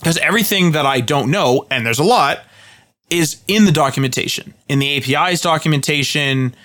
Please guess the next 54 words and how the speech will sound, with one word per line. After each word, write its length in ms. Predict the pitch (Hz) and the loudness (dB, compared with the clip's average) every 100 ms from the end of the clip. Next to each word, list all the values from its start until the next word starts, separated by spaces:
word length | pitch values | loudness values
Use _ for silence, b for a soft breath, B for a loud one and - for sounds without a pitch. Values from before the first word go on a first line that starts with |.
| B B | B B
You 80 | - | -2
know, 100 | 123 | 0
if 100 | 120 | 0
I 80 | 123 | 0
need 200 | 131 131 | -2 -2
to 80 | 127 | -2
refer 280 | 120 139 127 | 0 0 0
to 80 | 135 | 0
anything 280 | 127 139 | 0 -2
about 200 | 127 123 | -2 -2
C 160 | - 127 | -2 -2
S 120 | 113 | -2
S 160 | 143 135 | -2 0
or 60 | |
H 160 | 123 117 | -2 0
T 80 | 127 | 0
M 80 | 143 | 2
L, 100 | 147 | 0
I 60 | |
can 140 | 131 120 | 0 -2
do 120 | 117 | -2
that. 540 | 110 143 143 139 139 B B B B | -2 -4 -4 -4 -8 B B B B
If 140 | 139 123 | -6 -2
I 80 | |
need 140 | 123 127 | -2 -2
to 100 | 131 | -4
do 260 | 120 123 120 | -2 -2 -2
anything, 360 | 135 127 143 127 | -4 -2 -2 0
like 220 | 123 127 | -2 0
Mike 180 | 143 139 | -2 -2
said, 200 | 160 123 | -2 -2
like, 160 | 123 | 0
Mike, 240 | 143 147 147 | -2 -2 -4
Mike 160 | 156 | -4
considered 420 | 156 131 135 127 | -2 -2 -2 -2
pagination 800 | - 139 113 113 202 - 196 180 | -2 -2 -2 0 0 0 0 0
and 100 | 160 | 0
all 160 | 127 127 | 0 0
that. 360 | 117 143 220 269 B B B 147 | 0 0 -2 -6 B B B -2
I 120 | 269 | 0
didn't 200 | 262 170 | 2 2
even 220 | 120 117 | 0 -2
consider 480 | - 98 - 220 127 | -6 -6 -2 0 0
that. 280 | 104 - B B | -2 -8 B B
I 100 | - | -4
didn't 140 | 185 202 | 0 0
even 220 | 180 160 | 2 2
consider 400 | 160 - 175 156 | 0 0 0 0
the 100 | 135 | 2
rows 340 | 127 156 147 | 2 2 2
or 60 | 135 | 2
anything. 460 | 185 - 113 65 - | 0 -2 -4 -4 -4
I'm 320 | 151 175 151 - _ - | 0 2 0 -4 _ -14
solely 1000 | - - - 180 214 208 175 160 143 123 | -10 -6 0 2 4 4 2 2 2 -2